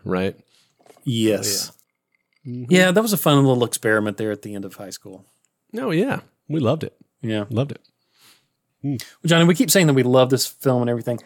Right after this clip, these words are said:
Speaker 1: Yeah.
Speaker 2: I, I, I'm gonna be really tempted to just go play by play on this one. So I, I thought maybe I could do just a short little synopsis of the plot.
Speaker 1: Dude, bring it on. Tell us about this movie.
Speaker 2: I'm sure everybody knows about it, but just, like, to calm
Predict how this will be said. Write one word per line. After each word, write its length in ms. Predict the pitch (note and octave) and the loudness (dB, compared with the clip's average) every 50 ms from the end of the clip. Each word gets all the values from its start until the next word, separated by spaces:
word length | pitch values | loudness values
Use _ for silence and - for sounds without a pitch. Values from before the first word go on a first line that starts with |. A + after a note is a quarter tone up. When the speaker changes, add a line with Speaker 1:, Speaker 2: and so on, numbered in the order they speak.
| _ _ - | _ _ 0
Speaker 1:
Yeah. 280 | G2 A2+ C#3 C#3 C#3 - | 2 4 4 4 2 0
Speaker 2:
I, 140 | D3 C#3 D3 | 0 0 0
I, 40 | C#3+ | 0
I'm 180 | - D#3+ C#3+ D3+ | 0 0 0 2
gonna 160 | D#3 F3 E3 | 4 4 4
be 220 | D3 D3 C#3 B2+ A2+ | 4 4 4 2 0
really 440 | A#2+ B2 B2 C3 C#3 C#3 C#3 B2+ | -2 0 2 4 4 4 4 2
tempted 540 | A#2 - - B2 A#2+ A#2 - A#2+ G#2+ G2 - - _ _ _ _ _ _ _ _ _ _ _ - | 0 -2 -4 -4 -4 -4 -4 -4 -6 -6 -6 -12 _ _ _ _ _ _ _ _ _ _ _ -6
to 100 | - B2 | -4 -2
just 240 | - B2+ A2+ - - | 0 0 -2 0 2
go 160 | B2+ A#2 A2 | 2 2 2
play 240 | - - - B2 A#2+ | 2 2 2 2 4
by 160 | A#2 A#2+ A2+ | 4 4 2
play 280 | - - B2 A#2+ A#2+ A#2+ | 2 0 0 2 2 2
on 120 | B2 B2 | 2 0
this 160 | B2+ A#2+ - - | 0 -2 -2 -2
one. 180 | C3 B2+ B2+ - _ _ _ _ _ _ _ _ | -2 -4 -4 -8 _ _ _ _ _ _ _ _
So 280 | - - B2 A#2 A2+ A#2 | -4 0 0 0 0 0
I, 280 | - A2+ A#2+ B2+ A#2+ | 0 0 0 0 0
I 20 | B2+ | 0
thought 320 | - C#3+ C3+ C3 B2 C#3 | 2 4 4 4 4 2
maybe 260 | C3+ B2 B2 B2 B2 | 0 0 2 2 2
I 60 | A#2+ | 0
could 160 | - B2 A#2 A#2 | 0 -2 -4 -2
do 120 | B2 A#2+ | -2 -2
just 220 | A2+ A#2+ G#2+ - | -2 -2 -4 -4
a 60 | G#2+ G2 | -4 -6
short 400 | - - - C3+ C#3 C3+ C#3+ D3 | -6 -6 -4 -2 -2 -2 -2 -2
little 380 | C3+ A#2+ B2 A2+ A2+ A2+ A2 | -4 -2 -2 -4 -4 -6 -4
synopsis 680 | - - - A#2+ G#2+ A2+ A2 A2 A#2 - - C#3+ C#3 - | -4 -4 -2 -2 -2 -2 -2 -2 -2 0 0 0 0 0
of 100 | C#3+ A#2+ | 0 -2
the 80 | A2+ G2+ | -2 -4
plot. 420 | - - A#2 A2 B2+ - - _ - | -2 0 2 2 2 0 -4 _ -6
Speaker 1:
Dude, 460 | C3+ B2+ A2+ A2+ A#2 F#2+ - _ - | -6 -6 -4 -4 -6 -6 -6 _ -4
bring 240 | A2+ A#2+ C#3 D3 D3+ | -2 -2 0 0 0
it 100 | C#3+ C3 | -2 -2
on. 240 | A2+ G2 F2+ F2 | -2 -4 -6 -8
Tell 260 | - - - B2+ C#3 D3+ | -8 -4 -4 -2 -2 -2
us 140 | D#3+ - - | -4 -4 -4
about 380 | A#2+ G#2+ F#2 A2+ A2+ A#2+ - | -6 -6 -4 -4 -4 -4 -6
this 160 | B2 A#2 G#2 - | -6 -8 -6 -4
movie. 420 | G#2+ G#2+ A2 G#2+ F2 F2+ F2 - _ _ _ _ - | -4 -2 -2 -2 -4 -6 -10 -14 _ _ _ _ 0
Speaker 2:
I'm 100 | C#3 C#3+ | 2 4
sure 200 | - G#3 G3+ D3+ | 4 6 6 6
everybody 600 | C3+ D#3 E3 D#3+ D3 D#3 D#3 D3+ D3 C#3+ C#3 C3+ - _ _ _ _ - | 6 6 6 6 6 4 4 6 6 4 2 0 -4 _ _ _ _ -2
knows 220 | D3 C#3 C3+ B2+ | 2 2 2 4
about 220 | C3 B2+ C3 B2+ B2+ | 4 4 4 4 4
it, 120 | A#2+ - | 2 0
but 140 | C3+ - - | -6 -6 -4
just, 240 | - B2 - - B2+ | -4 -4 -2 0 -2
like, 140 | A#2 - | -2 -2
to 80 | - G#2+ | -6 -12
calm 720 | - - - C#3+ C#3 C3+ C3 C3 C3 C3 C3 B2+ B2+ - | -10 -4 0 2 2 2 2 2 2 0 0 -2 -4 -10